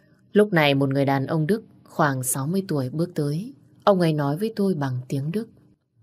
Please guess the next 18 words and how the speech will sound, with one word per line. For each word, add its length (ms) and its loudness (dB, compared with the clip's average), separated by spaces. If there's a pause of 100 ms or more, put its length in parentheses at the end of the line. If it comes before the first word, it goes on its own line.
(1120)
"Xin 220 4
chào 280 6
hai 180 -2
bạn." 260 -4 (880)
"Chào 220 2
ông. 160 0 (800)
Tôi 120 6
có 120 6
làm 240 6
phiền 200 4
hai 200 -2
người 220 0
không?" 220 -4 (680)
"Dạ 320 4
không 220 -4
phiền 300 0
đâu 140 0
ạ." 240 -4